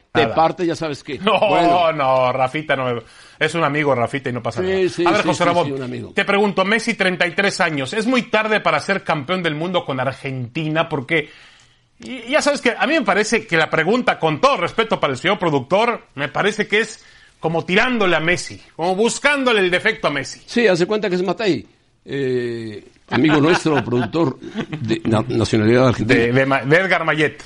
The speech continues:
Speaker 1: Edgar Mayet.
Speaker 2: <laughs>
Speaker 1: Matei, digo este Matei, Messi, Messi ha ganado todo. Hoy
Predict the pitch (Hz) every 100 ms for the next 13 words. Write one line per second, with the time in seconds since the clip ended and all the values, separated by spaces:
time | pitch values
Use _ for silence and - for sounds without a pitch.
0 | - 151 151 131 117 110 120 - 139 -
1 | 147 - - 135 139 220 196 170 139 127
2 | 117 120 95 98 117 214 - - 156 190
3 | - _ _ _ _ _ _ _ _ _
4 | - 139 156 170 143 139 131 - 131 -
5 | - _ _ _ _ _ _ _ _ _
6 | _ _ - 143 170 180